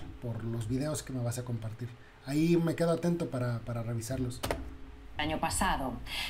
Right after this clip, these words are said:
Speaker 2: En Estados Unidos se espera una expansión del tres coma seis por ciento en dos mil veintidós.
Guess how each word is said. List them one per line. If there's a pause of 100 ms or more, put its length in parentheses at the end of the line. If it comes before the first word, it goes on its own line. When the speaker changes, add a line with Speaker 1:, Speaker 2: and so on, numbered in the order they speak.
Speaker 2:
En
Estados
Unidos
se
espera
una
expansión
del
tres
coma
seis
por
ciento
en
dos
mil
veintidós.